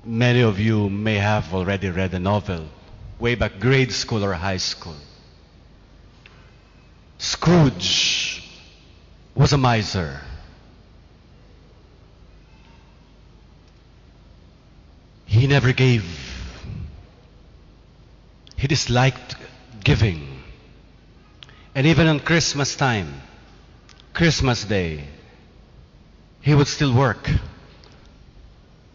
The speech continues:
There's no Christmas for Scrooge. His friend died. And his friend visited him.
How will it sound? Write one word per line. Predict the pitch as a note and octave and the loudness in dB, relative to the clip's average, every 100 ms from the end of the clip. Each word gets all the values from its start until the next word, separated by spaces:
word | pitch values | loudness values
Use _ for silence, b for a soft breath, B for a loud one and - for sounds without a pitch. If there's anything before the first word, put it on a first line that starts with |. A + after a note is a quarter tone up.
| - - - - - - | -20 -20 -20 -20 -14 -2
There's | E3+ - | 0 2
no | E3 | 0
Christmas | - E3 - A#2 G#2 | 2 0 0 -2 -2
for | - G#2+ | -2 -2
Scrooge. | G2 - A2 F2+ - - - - - - - - - - - - - - - - - - - - - - - - - - - | -2 -4 -2 -2 -4 -8 -6 -8 -10 -14 -18 -20 -20 -20 -20 -20 -20 -20 -20 -20 -20 -20 -20 -20 -20 -20 -20 -20 -20 -20 -4
His | - F3+ - | 0 2 4
friend | D#3+ E3 C3+ | 4 2 2
died. | B2 A2 F2+ D#2+ D2+ F2+ - - - - - - - - - - - - - - - - - - - - B B B - | 2 2 0 -6 -10 -20 -20 -20 -18 -18 -20 -20 -20 -20 -20 -20 -20 -20 -20 -20 -20 -20 -20 -20 -20 -20 B B B 0
And | E3 | 2
his | E3 - | 4 4
friend | E3+ D#3+ | 4 4
visited | C3 F3 E3 D#3+ A#2+ | 4 2 2 2 2
him. | D3 C#3+ E2+ | 0 0 -4